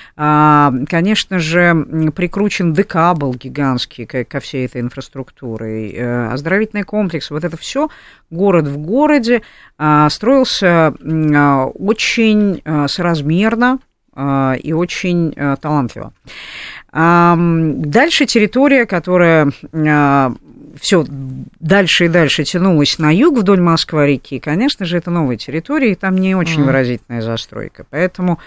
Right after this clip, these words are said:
Speaker 1: а, ну, скажем так, жалеть о ее потере не приходится. А, жаль, конечно, что мы потеряли несколько классных корпусов выдающихся архитекторов при,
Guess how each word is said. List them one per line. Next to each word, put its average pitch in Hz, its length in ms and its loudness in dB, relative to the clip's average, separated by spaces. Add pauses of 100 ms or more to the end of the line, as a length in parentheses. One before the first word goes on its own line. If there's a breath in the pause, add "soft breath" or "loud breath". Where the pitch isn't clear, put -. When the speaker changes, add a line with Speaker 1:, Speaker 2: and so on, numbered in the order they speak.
(420 loud breath)
Speaker 1:
а, 147 300 2
ну, 185 100 -2
скажем 170 240 -4
так, 156 180 -4
жалеть 202 640 0
о 180 160 0
ее 180 260 2
потере 247 540 0
не 196 120 2
приходится. 107 1040 -6 (100)
А, 135 300 0
жаль, 196 220 0
конечно, 196 400 -2
что - 160 -10
мы 165 200 -2 (320)
потеряли 170 340 0
несколько 151 580 -2 (380 soft breath)
классных 175 400 0
корпусов - 680 -6
выдающихся 147 640 -2
архитекторов 185 760 -4
при, 131 420 -4